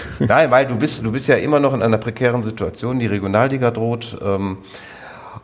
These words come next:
Speaker 2: die beiden aktuellen Geschäftsführer haben gekündigt. Äh, Ingo Wald hat gesagt, äh, i-, äh, sie ha-,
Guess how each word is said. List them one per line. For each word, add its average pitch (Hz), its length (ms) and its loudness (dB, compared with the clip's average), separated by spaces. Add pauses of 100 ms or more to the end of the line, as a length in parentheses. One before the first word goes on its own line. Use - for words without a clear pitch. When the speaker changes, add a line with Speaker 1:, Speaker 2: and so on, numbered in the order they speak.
(420)
Speaker 2:
die 120 80 2
beiden 110 240 4
aktuellen 120 360 4
Geschäftsführer 110 680 2
haben 98 220 2
gekündigt. 135 880 -4
Äh, 98 360 0 (680)
Ingo 104 180 0
Wald 104 200 4
hat 104 100 0
gesagt, 98 640 -2 (100)
äh, 85 80 -6
i-, 71 200 -6
äh, 90 540 -8
sie 92 180 -2
ha-, 95 100 0